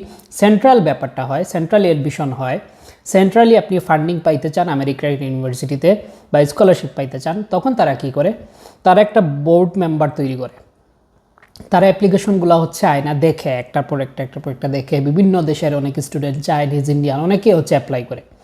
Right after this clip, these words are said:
তো সব অ্যাপ্লিকেশন হচ্ছে ওরা স্তূপ আকারে তৈরি রাখে, রাখার পরে একটা একটা করে দেখে। তখন কী দেখে?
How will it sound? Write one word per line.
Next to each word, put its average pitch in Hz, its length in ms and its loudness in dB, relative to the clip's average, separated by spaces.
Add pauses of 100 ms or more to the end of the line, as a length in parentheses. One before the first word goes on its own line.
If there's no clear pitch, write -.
(540)
তো 170 80 4
সব 254 380 4
অ্যাপ্লিকেশন 202 580 -2
হচ্ছে 180 240 -6
ওরা 180 240 -2 (460)
স্তূপ 180 260 0
আকারে 180 260 2
তৈরি 165 240 0
রাখে, 185 400 0
রাখার 180 300 2
পরে 180 200 4
একটা 170 220 -2
একটা 160 200 -4
করে 147 180 -4
দেখে। 135 300 -10 (1080)
তখন 196 160 6
কী 262 220 4
দেখে? 240 320 2